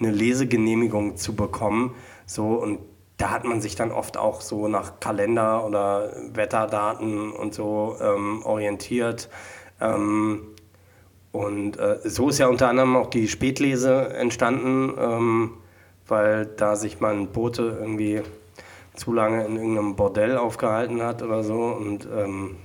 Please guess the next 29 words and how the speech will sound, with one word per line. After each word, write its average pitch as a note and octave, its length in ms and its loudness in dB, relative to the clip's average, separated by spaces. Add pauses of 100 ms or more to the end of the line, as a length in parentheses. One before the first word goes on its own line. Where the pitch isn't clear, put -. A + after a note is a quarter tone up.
(160)
dann G2+ 180 -4
nicht G2+ 220 -6
rechtzeitig G#2+ 420 -4
zurückkam B2+ 580 -2
mit B2 140 -4
der B2 140 2
Lesegenehmigung B2 1120 2 (580)
und G2+ 160 -6
alle G2+ 220 0
dann G#2 280 0
irgendwie G#2+ 280 -2
schon G#2 460 -2 (520)
<laughs> - 1080 -14
in G2+ 120 -4
Hab-Acht-Stellung A2+ 720 2
auf G#2+ 120 2
dem A2 140 0
Weingut A#2+ 540 2
gewartet A#2+ 520 2
haben. A#2 400 2 (380)
In G#2+ 80 -4
dem G#2+ 160 0
Fall, G#2+ 220 4
äh, G#2 400 4
Schloss A2+ 300 -2
Johannesberg G#2+ 640 0
im G2 100 -4
Rheingau. A2+ 560 2 (580)
Ähm, G2 680 0